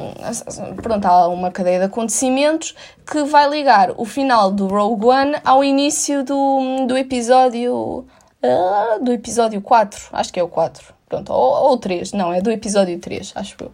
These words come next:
Pronto, esqueçam, eu, eu sou má com os filmes, mas é aquele primeiro filme do Luke Skywalker, fãs de Star Wars.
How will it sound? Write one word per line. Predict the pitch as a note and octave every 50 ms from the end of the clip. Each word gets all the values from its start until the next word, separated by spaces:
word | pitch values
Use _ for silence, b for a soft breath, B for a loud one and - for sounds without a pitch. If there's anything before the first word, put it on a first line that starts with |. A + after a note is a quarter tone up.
| B B B B B B B
Pronto, | - - G2+ G2
esqueçam, | - - - A3 D3+ G3 - - E3 E3
eu, | D3+ D#3+ F#3 E3+ D3+ G3+
eu |
sou | D4 - - D#4 C#4+
má | C#4+ C4 B3 A#3+ A#3+
com | A#3+ - - A#3+ G#3+
os | A#3 B3 B3 A#3+ A#3 -
filmes, | - - F3 D3 - F#3 G3 -
mas | - B3 D#4
é | F#4 D4+
aquele | - - - C4+ C#4
primeiro | C#4 C#4 B3+ B3+ B3 B3 A#3+ F#3 - B3+ B3+
filme | - - C4+ B3 A#3 A#3+ A#3+ A#3+
do | G#3 A3
Luke | G#3+ A3 A3 G#3+ -
Skywalker, | - - - G#3+ F#3+ F3+ D3 A#2 - - - - - - B B B B B B B -
fãs | - - G#3 F3 F3 -
de | -
Star | - - F3+ E3+ D#3+ D#3+
Wars. | D#3 - - - -